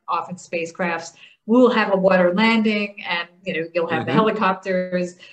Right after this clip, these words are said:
Speaker 1: come and sort of rescue the astronauts and get them out. But if they, for whatever reason, got lost or didn't, um,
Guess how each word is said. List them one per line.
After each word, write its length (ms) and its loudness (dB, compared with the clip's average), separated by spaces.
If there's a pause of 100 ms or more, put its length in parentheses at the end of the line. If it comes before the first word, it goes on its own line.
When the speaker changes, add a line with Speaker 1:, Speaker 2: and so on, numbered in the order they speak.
(160)
Speaker 1:
come 240 2
and 140 2
sort 160 2
of 180 0
rescue 680 0
the 140 0
astronauts 640 -4
and 80 -2
get 160 0
them 120 -4
out. 320 2
But 120 -2
if 140 -4
they, 400 0
for 120 -20
whatever 280 0
reason, 400 0
got 260 -2
lost 380 0
or 80 -4
didn't, 340 -8 (560)
um, 260 -8